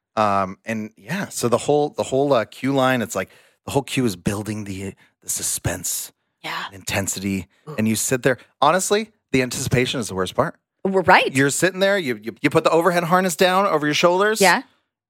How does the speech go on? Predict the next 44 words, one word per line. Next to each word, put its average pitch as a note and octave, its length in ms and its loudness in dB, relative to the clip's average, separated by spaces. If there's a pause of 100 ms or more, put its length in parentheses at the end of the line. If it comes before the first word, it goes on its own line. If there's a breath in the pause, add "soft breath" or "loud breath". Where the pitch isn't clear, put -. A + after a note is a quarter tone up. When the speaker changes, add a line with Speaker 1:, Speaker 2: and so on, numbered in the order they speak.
Speaker 2:
You're B2+ 120 -2
just B2+ 180 0
waiting. G#2 520 -2
You're G#2 80 -14
just, G#2 180 -8
the A#2 120 2
anticipation B2 600 0
is G#2+ 100 -2
building. C3 380 2
The A2+ 80 2
heart C3+ 240 2
is A#2 100 -6
pumping. C3 460 0 (320)
Speaker 1:
Well, E3 100 2
what F#3 160 6
are G#3 80 6
you F3+ 160 -2
waiting E3+ 300 0
for? F#3 500 0
Speaker 2:
For C3+ 100 4
that C#3 260 0
thing D3+ 160 -2
to A#2+ 80 -4
take E3 360 0
off C#3+ 280 4 (100)
like E4 200 8
a C4+ 180 4
Speaker 1:
Oh. - 40 -2
Speaker 2:
rocket. E3+ 640 4
Speaker 1:
Yes. F3+ 440 0
Speaker 2:
Yeah. B2+ 280 4 (180)
Speaker 1:
This A#3+ 240 2
is A3+ 300 2
a, F3+ 320 4
a E3 120 2
launch E3+ 540 2 (120)
ride, E3 520 0
and D#3 240 -4
it F3 80 -2
Speaker 2:
Yeah. - 80 2
Speaker 1:
launches G3+ 320 2
you G#3 80 0
straight F4 460 2
up G#3+ 240 2